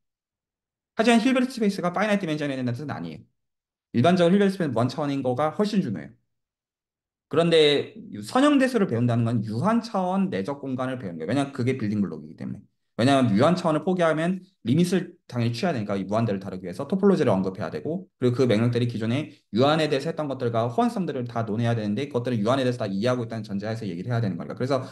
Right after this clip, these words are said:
논커뮤터티브 지오메트리는 수학에서 굉장히 중요한 분야예요. 논커뮤터티브 어떤 링 이런 것도 포함해서 어떻게 다루냐. 그리고 이런 게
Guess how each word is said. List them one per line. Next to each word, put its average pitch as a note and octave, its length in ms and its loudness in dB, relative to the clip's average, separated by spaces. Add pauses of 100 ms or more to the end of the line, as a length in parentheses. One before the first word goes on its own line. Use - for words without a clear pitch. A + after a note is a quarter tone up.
(180)
논커뮤터티브 G#3+ 680 4
지오메트리는 C3+ 360 -2
수학에서 F3+ 260 0
굉장히 A2+ 260 -4
중요한 C3+ 400 0
분야예요. C#2 260 -8 (480)
논커뮤터티브 C3+ 800 2
어떤 F#2+ 380 0
링 A#2+ 280 6
이런 G#2+ 220 0
것도 G2+ 160 -6
포함해서 A2 320 -6
어떻게 A2 220 -6
다루냐. E2+ 240 -8
그리고 B2+ 240 2
이런 B2+ 220 4
게 B2 280 -2